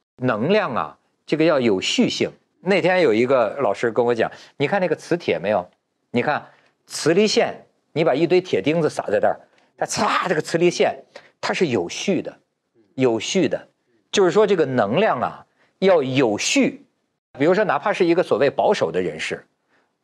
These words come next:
我就是在，像咱，像咱们今天所说的不改初心，我就守定一个，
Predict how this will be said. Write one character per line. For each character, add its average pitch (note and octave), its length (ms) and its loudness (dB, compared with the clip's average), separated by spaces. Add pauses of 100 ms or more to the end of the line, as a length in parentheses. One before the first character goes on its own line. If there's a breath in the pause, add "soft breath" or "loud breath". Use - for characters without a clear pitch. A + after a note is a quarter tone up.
(160)
我 B2+ 240 2
就 D#3 240 2
是 C3 80 -2
在， C#3 240 0
像 D#3+ 180 -2
咱， C3+ 160 -2
像 C#3+ 260 -4
咱 B2+ 120 -2
们 D3 80 -8
今 D3+ 140 -2
天 C#3+ 120 -2
所 A#2 160 -4
说 A#2+ 200 0
的 G#2 100 0
不 - 120 -4
改 D#2 260 -6
初 D3 200 -2
心， A#2+ 300 -2 (600 loud breath)
我 F3 100 2
就 A3 100 2
守 C#3+ 480 0
定 F3 320 2
一 C#3 140 0
个， E3+ 240 2